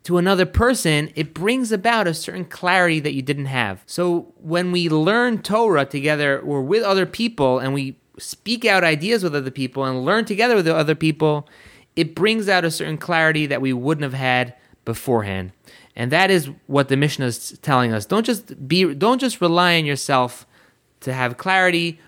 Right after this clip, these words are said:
Rather, be with other people, and with that, you'll get the most clarity. Thank you for listening to this week's Pirkei Avos podcast. If you enjoy this message, please subscribe to the Pirkei Avos podcast, available on Apple, Spotify, or wherever you get your favorite podcasts.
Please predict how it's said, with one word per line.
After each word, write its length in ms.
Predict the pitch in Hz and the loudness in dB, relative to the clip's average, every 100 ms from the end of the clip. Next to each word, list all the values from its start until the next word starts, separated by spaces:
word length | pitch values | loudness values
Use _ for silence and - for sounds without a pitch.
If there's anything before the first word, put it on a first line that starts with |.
| _ | _
Rather, 440 | 156 156 151 147 - _ _ _ _ 127 127 | -4 -2 0 -2 -6 _ _ _ _ -16 -2
be 200 | 202 226 | 2 4
with 120 | 196 | 4
other 160 | 165 | 2
people, 540 | 156 160 160 156 143 139 - | 0 -2 -4 -2 -2 -6 -10
and 160 | - 131 | -10 -8
with 80 | 127 | -2
that, 180 | 147 131 | -2 -2
you'll 120 | 127 | -2
get 180 | 123 - | -4 -4
the 80 | |
most 280 | 117 117 113 | -4 -4 -4
clarity. 520 | - 113 104 95 95 - _ | -4 -2 -2 -4 -10 -16 _
Thank 180 | 156 185 | 0 2
you 100 | 202 | 2
for 100 | 175 | 4
listening 420 | 180 190 165 143 | 4 4 2 0
to 120 | 131 | 2
this 200 | 123 143 | 0 2
week's 320 | 143 117 - - _ _ - | 0 0 -6 -12 _ _ -4
Pirkei 340 | 156 143 135 | -4 0 -2
Avos 180 | 120 113 | -2 -4
podcast. 600 | 139 123 120 131 156 160 - | -2 -2 0 -2 -2 -6 -14
If 120 | - | -6
you 100 | 160 | 0
enjoy 300 | 175 143 160 | 0 2 2
this 180 | 147 123 | 0 -2
message, 600 | 135 165 135 113 113 - | 0 0 0 -2 -4 -12
please 300 | - 180 190 | -8 -4 -4
subscribe 880 | - 156 - - 160 139 120 123 151 - - | -4 -6 -6 0 2 2 0 -2 -8 -18 -10
to 100 | 123 | -8
the 80 | |
Pirkei 340 | 113 151 139 135 | -2 -2 0 0
Avos 160 | 123 | 0
podcast, 600 | - 135 123 - 95 90 - | -2 -2 -2 -4 -6 -8 -8
available 340 | 117 143 156 143 | 0 2 2 2
on 140 | 131 | 0
Apple, 600 | 135 151 160 202 233 196 156 | 0 -2 0 0 0 -4 -12
Spotify, 840 | - - 139 147 156 175 180 196 - | -20 -4 0 2 2 2 2 0 -2
or 80 | 131 | -2
wherever 280 | 131 147 156 | 0 0 0
you 120 | 156 | 0
get 160 | 143 | 0
your 100 | 131 | -2
favorite 340 | 123 139 131 127 | -2 -2 -2 -2
podcasts. 680 | 123 113 104 90 90 - | -2 -2 -4 -10 -12 -18